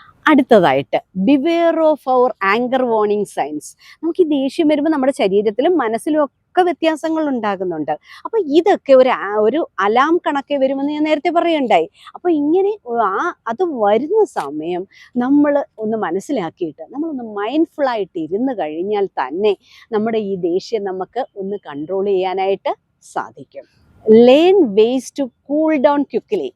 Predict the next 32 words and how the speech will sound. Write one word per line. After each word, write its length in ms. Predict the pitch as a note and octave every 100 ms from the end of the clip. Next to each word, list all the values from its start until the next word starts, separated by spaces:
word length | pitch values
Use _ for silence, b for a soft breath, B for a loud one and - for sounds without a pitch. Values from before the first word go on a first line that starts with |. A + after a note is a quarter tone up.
| -
അതാണ് 380 | B3+ D#4+ D#4+ F#4 F#4
ആറാമത്തേത് 720 | F#4+ G#3 A3 A3+ G#3+ G#3 E3+
നമ്മൾ 260 | E3 D#3 C#3
പറയുന്നത്. 560 | C3 C#3+ C#3 C3+ C3 B2+ _ b b b b
അതെന്ന് 260 | - F#4+ F#4+
പറഞ്ഞാൽ 440 | A#3 G3 G#3+ F3+ E3+ -
നമ്മൾ, 260 | C#4+ E4+ F4+ E4+ D#4+
ഏഹ്, 200 | B3+ B3 A3
പിന്നെ 520 | C4 B3 B3 A#3+ A#3 A#3 - B B D4
നമ്മളൊന്ന് 400 | D4 E4+ D#4+ D#4
കൂൾ 260 | D4 D4 D#4
ഡൗൺ 260 | D4+ D#4+ B3+
ആവും. 200 | G3+ A3+
ഈ 120 | D#4+
ദേഷ്യം 380 | C4+ C4 B3+ D4
വരുമ്പോൾ 240 | C#4+ C4 C4
നമ്മളൊന്ന് 320 | B3 C4+ C4+
കൂൾ 280 | - G#3 C4
ഡൗൺ 300 | C4 D4 D4+ B3 D3+
ആകണമെങ്കിൽ 760 | E3+ C4 B3+ A#3+ F#3 C#3+ D#3 D3 _ -
നമുക്കൊരു 380 | C4 C#4 C#4 A3+
ബ്രീത്തിങ് 460 | G3+ G3+ C4 B3+
എക്സർസൈസ് 540 | B3 - A#3+ A#3+ A3 G#3
എടുക്കാം. 340 | D#3 - A2 _ _ B B B B
അല്ലെങ്കിൽ 480 | G#3+ C#4 D#4 D#4 C#4+
തന്നെ 260 | A#3+ A#3+ A3+
നമ്മൾ 300 | B3 C4+ D#4
ഈ 120 | C#4 C#4
ദേഷ്യം 360 | A#3+ A#3 D4+ C#4
വരുന്നതിൻ്റെ 500 | B3+ C4 C4+ C4+ C#4
ട്രിഗറിങ് 440 | A#3+ A#3 C4+ C4
ഫാക്ടർ 300 | C4 -